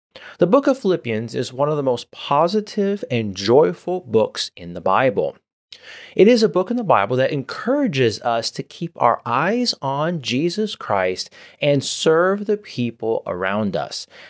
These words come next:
That is one of the best ways to maintain peace and joy in our lives. So today, let's look at the mind of the believer, the mind of the believer.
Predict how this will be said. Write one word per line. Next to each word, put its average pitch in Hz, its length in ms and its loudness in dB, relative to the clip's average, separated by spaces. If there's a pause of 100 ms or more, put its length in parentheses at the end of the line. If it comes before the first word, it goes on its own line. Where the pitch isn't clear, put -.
That 240 220 2
is 233 180 4
one 135 320 0
of 277 80 2
the 135 100 4
best - 520 -4
ways 110 480 0
to - 180 -8
maintain 123 640 -4
peace - 600 -6
and 160 440 -2
joy 101 600 2
in 95 120 -10
our 87 240 -8
lives. 95 640 -6 (480)
So 277 180 6
today, 175 500 2
let's 156 320 0
look 160 340 0
at 120 240 -6
the 123 140 -4
mind 185 880 -2
of 127 500 -2
the 110 240 0
believer, 110 680 0
the 107 260 -2
mind 104 760 -4 (220)
of 107 160 2
the 107 100 2
believer. 85 560 -8